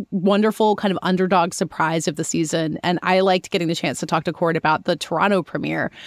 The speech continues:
that I was at and kind of what he expected going into it and how he kind of managed expectations going from there. Um, Kara, I know you weren't at Toronto, but I assume you've seen the same thing I have this season with people being like, "Wait, did you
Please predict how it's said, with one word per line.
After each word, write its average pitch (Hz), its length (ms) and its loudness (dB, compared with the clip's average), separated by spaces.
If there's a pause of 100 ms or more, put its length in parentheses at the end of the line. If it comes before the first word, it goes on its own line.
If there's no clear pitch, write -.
(160)
that 214 100 2
I 175 140 4
was 175 180 0
at 165 260 0
and 185 120 0
kind 185 180 0
of 165 100 -2
what 180 140 2
he 196 160 2
expected 165 460 -2
going 175 240 2
into 277 340 2
it 240 160 4
and 202 100 2
how 185 160 2
he 185 120 2
kind 175 200 -2
of 170 80 0
managed 165 380 0
expectations - 720 -4
going 156 300 0
from 156 180 -4
there. 160 400 -2
Um, 185 300 2
Kara, 240 200 4
I 226 120 4
know 226 140 4
you 214 200 2
weren't 208 180 4
at - 80 -2
Toronto, 165 440 0
but 170 220 0 (360)
I 220 80 4
assume 247 240 4
you've 247 160 4
seen 233 180 2
the 202 60 4
same 196 260 2
thing 202 280 2
I 175 100 4
have 185 200 0
this 160 100 -4
season 170 220 0
with 160 100 -2
people 185 180 0
being 175 180 2
like, 170 220 0
"Wait, 339 240 2
did 202 180 2
you - 80 -6